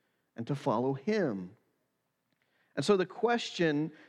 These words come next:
uh, Paul then gets to chapter seven, our passage, and he begins to lay out some of the, the details for this life. What does it mean to live differently? And in particular, he's gonna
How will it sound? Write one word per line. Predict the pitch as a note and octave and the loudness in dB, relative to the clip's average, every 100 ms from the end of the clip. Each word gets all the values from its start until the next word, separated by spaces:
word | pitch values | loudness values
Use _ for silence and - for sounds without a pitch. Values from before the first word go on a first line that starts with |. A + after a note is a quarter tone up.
| - | 0
uh, | D#3 D3 | 2 2
Paul | - A3+ A3 E3+ - | 0 2 4 2 0
then | D3+ F#3+ F3+ C#3+ | -2 0 0 2
gets | F#3+ G#3+ | 0 0
to | E3+ | -4
chapter | C#3+ D#3+ - C3+ | 2 2 2 -2
seven, | - F3+ D3 | 2 2 2
our | B2+ E3+ G#3 | 0 -2 0
passage, | D3 A2+ A#2 C#3 D#3+ - _ _ _ _ _ _ _ _ | 0 -2 0 -2 -2 -6 _ _ _ _ _ _ _ _
and | F3 G#3 | 2 4
he | |
begins | F#3 F#3 A3+ A3 - | 2 2 2 0 -4
to | - F#3 D3+ C#3 - - - | 2 4 4 0 -6 -10 0
lay | D3+ F#3 G#3+ G#3 - | 4 4 4 2 0
out | E3+ G3 B2 C3+ - - - - _ _ _ _ _ _ - | 0 2 0 -2 -6 -12 -14 -18 _ _ _ _ _ _ -12
some | - A3 A3 | 2 4 6
of | G3 D#3 D3+ | 4 2 4
the, | D#3+ D3 - - | 4 4 -2 0
the | D#3 | 0
details | C#3 F3 A3+ A#3 G3 E3 D3 - | 2 0 0 0 2 2 2 0
for | D#3+ | 0
this | D3+ D#3+ - | 0 0 0
life. | G#3 E3+ A#2+ - - - - _ _ _ _ _ _ - | 0 0 -4 -8 -18 -20 -20 _ _ _ _ _ _ 0
What | F3 | 2
does | F#3 | 4
it | G3+ | 4
mean | G3 A#3 A#3+ G3 | 4 4 2 2
to | F3 | 4
live | D3 D3 A#2+ A#2 - C3 | 4 4 2 -8 -16 -2
differently? | C#3+ D#3+ - C3+ A#2 G2+ F#2+ _ _ _ _ - | 0 0 -2 -2 0 -2 -4 _ _ _ _ 0
And | E3+ | 2
in | A3 | 2
particular, | G3 - C4+ B3+ D#3+ C#3 E3 | 0 0 -2 2 2 4 4
he's | F#3 D#3+ | 2 2
gonna | F#3 | 0